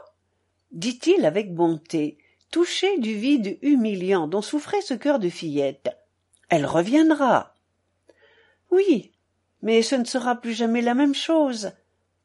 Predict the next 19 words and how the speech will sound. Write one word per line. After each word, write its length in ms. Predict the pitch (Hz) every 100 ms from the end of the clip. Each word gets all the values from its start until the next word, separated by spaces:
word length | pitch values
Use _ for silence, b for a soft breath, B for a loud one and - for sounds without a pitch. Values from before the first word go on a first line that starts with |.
| _
Il 160 | - 262
y 80 | 294
a 60 |
longtemps 380 | 294 302 294 339
du 120 | 330
reste 440 | 302 233 196 190 -
que 120 | 226
ce 140 | 214
n'est 180 | 220 208
plus 220 | 208 208
la 140 | 202 190
même 220 | 185 180
chose. 520 | - 185 175 175 - - _ _ _ _ -
Marie 360 | 175 196 208
n'a 140 | 220 196
plus 200 | - 214
besoin 400 | 202 214 254 320
de 100 | 320
moi, 460 | 247 220 202 202